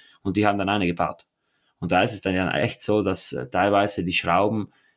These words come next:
von einer Uhr nicht mal in die Gewinde der anderen Uhr reinpassen, einfach weil die alle so voll von Handarbeit waren und eben komplett von Hand gefertigt wurden. Und danach hat man einfach gemerkt, dass es, äh, ja,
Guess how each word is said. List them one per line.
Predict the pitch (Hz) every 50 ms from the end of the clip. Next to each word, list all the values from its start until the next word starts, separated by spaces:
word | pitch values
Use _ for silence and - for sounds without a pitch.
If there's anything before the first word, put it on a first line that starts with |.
| _ _ _ _ -
von | - - - 101 95
einer | - 87 95 104 110 110 110 107 107 - - -
Uhr | 107 107 110 117 - - -
nicht | 98 104 113 127 123 - -
mal | 107 107 110
in | - - 95 101 95
die | 98 87
Gewinde | 95 92 90 107 117 107 101
der | 95 90 -
anderen | 95 131 135 107 92 92 92
Uhr | 92 95 95
reinpassen, | 82 87 92 98 95 - 104 107 - - 110 98
einfach | 92 98 107 117 95 92
weil | 92 92 95
die | 110 104 -
alle | - 107 113 107
so | 95 - - - - 117 131 139 143 139 139 _ _ _ _ _ _ _ _ _ _ _ _ _ _ _ _
voll | - - - - - 123 131 143 147 139 139 -
von | - - - 98 95
Handarbeit | 107 123 135 - 90 85 85 82 82 80
waren | 82 85 90 104 107
und | 95 90 -
eben | 95 104 101 92
komplett | - - 85 98 - - - -
von | - - 92 95
Hand | 101 110 -
gefertigt | - 90 - 107 113 113 - 85 - -
wurden. | 87 92 101 117 123 123 - - - - - - - _
Und | - - 101 104 104 - - - -
danach | 98 98 95 104 117 117
hat | 120 - -
man | 98 95
einfach | 98 110 107 104 -
gemerkt, | - 90 87 92 104 110 - - - 90
dass | 87 - -
es, | 90 85 - - - - 87
äh, | - 90 90 87 87 87 87 - _ _ _ _ _ _
ja, | 101 101 98 - -